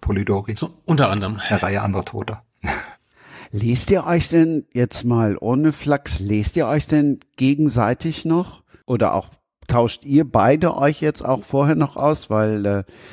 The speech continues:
Speaker 3: das jetzt gerade, wenn du neu, neu anfängst und wenn du das erste Buch geschrieben hast, dass du dann nochmal nachfragst.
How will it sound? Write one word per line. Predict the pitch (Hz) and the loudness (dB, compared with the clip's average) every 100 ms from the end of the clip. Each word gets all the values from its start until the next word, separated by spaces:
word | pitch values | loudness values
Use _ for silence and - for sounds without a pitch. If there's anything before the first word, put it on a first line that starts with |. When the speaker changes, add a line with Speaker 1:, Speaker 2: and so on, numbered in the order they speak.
| - - - | -20 -20 -2
Speaker 3:
das | 113 - | 0 0
jetzt | 110 - | -2 0
gerade, | 104 113 110 | 2 4 4
wenn | 113 113 | 2 0
du | |
neu, | 107 104 107 107 101 92 | 0 2 2 2 0 0
neu | 95 95 85 | 0 0 0
anfängst | 113 143 143 131 123 117 - | 0 0 0 2 2 0 -4
und | - 98 | -8 -6
wenn | 101 95 | -4 -4
du | 92 | -4
das | 92 85 | -4 -6
erste | - 90 - | -6 -6 -6
Buch | 98 120 - | -10 -8 -4
geschrieben | 127 117 120 107 | -4 -2 0 0
hast, | 104 - | 0 -2
dass | 104 | -6
du | - | -6
dann | 101 110 135 | 0 2 4
nochmal | 131 127 127 | 4 4 4
nachfragst. | 117 120 - - 113 107 - - | 4 2 0 -2 0 0 -4 -18